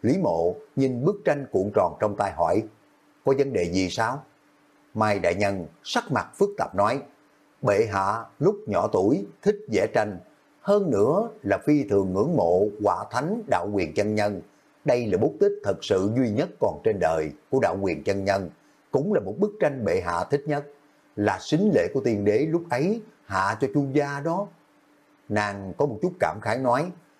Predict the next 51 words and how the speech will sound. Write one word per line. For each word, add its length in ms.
"Bệ 360
hạ 320
thế 260
mà 80
mang 260
cái 120
thứ 180
nàng 160
thích 160
nhất 180
lại 280
cho 120
ngươi." 300
Nhìn 280
từ 240
hành 260
vi 160
của 120
nữ 180
hoàng, 360
cố 260
ý 300
từ 280
trong 200
căn 200
nhà 120
nhỏ 440
lấy 260
đi 260
cái 80
bức 160
tranh 180
này, 240
nữ 260
hoàng 340
quả 220
thật 160
rất 180
thích 200
bức 200
tranh 180
này, 240
nhưng 140
mà 80
nàng 420
vẫn 240
không 160
một 140
chút 100
do 200
dự 280